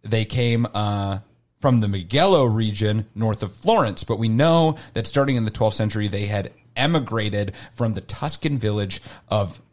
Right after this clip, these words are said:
there's a lot of Italian words in that, Caf-, Cafaggiolo? Cafaggiolo. And they, so they emigrated to Mugello, which is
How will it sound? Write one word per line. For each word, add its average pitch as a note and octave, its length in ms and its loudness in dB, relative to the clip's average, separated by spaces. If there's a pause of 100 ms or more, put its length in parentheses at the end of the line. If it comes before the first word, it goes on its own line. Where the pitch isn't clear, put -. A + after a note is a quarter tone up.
(260)
there's G2 160 -6
a F2+ 40 -6
lot F#2+ 300 -2
of F2+ 60 -6
Italian F#2 360 -4
words F2+ 160 -8
in F#2 60 -4
that, F#2 160 -4 (420)
Caf-, - 400 -2 (420)
Cafaggiolo? C3 1040 2 (140)
Cafaggiolo. A#2+ 840 0 (340)
And G#2 300 0
they, G2+ 220 -2
so A#2+ 200 2
they G#2+ 140 -2
emigrated A2 540 0
to D#3 260 4 (160)
Mugello, G#2 420 0
which G2 200 -2
is F#2+ 180 -2